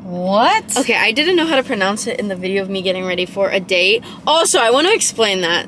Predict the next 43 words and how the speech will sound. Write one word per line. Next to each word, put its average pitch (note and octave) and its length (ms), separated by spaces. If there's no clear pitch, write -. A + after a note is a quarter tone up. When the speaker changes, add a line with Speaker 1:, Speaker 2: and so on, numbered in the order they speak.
Speaker 2:
I G#3 160
know B3+ 160
I F4+ 140
posted C4+ 500
somebody G#3 580
on G3+ 200
my F#3+ 100
Instagram G3 500
story, F#3+ 460
and G#3+ 100
then G#3+ 120
people G#3+ 220
were G#3+ 80
like, F#3 180
"So - 180
you F#3 220
did F3+ 240
go A3 160
on A3+ 140
a A3+ 60
date?" A#3+ 440
That G#3+ 320
day, G3+ 240
I G3 140
did G3 180
not G3 240
go G3+ 180
anywhere. G#3+ 600
Speaker 1:
<laughs> - 20
I D#4 120
Speaker 2:
I A#3+ 100
Speaker 1:
know. A#3+ 80
Speaker 2:
literally A#3+ 460
was B3 160
just A#3+ 180
getting, A3 240
actually, D4 280
he C#4+ 100
did A#3 200
come A#3 180
over F#3+ 260
later. E3 340
Speaker 1:
Before. G3 560